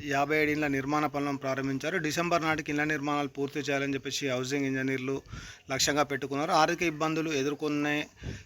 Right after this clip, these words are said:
లబ్ధిదారులకు మహిళా సంఘాల ఆధ్వర్యంలో లోన్లు ఇప్పిస్తున్నారు. మూ-, మూడు లక్షల ముప్పై రెండు వేల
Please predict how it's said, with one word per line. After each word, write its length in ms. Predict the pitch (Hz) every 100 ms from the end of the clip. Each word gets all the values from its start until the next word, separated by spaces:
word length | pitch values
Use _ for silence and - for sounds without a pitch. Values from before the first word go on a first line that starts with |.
| -
లబ్ధిదారులకు 600 | 139 135 156 156 147 147
మహిళా 340 | 135 139 156 160
సంఘాల 540 | 147 147 147 147 147 - - 131
ఆధ్వర్యంలో 440 | 139 147 151 147
లోన్లు 300 | 139 139 143
ఇప్పిస్తున్నారు. 560 | 135 151 139 143 143 196
మూ-, 260 | 175 151 156 - - - - - -
మూడు 200 | 170 185
లక్షల 400 | 190 - 185 175
ముప్పై 380 | 165 151 - 165
రెండు 200 | 165 165
వేల 260 | 160 156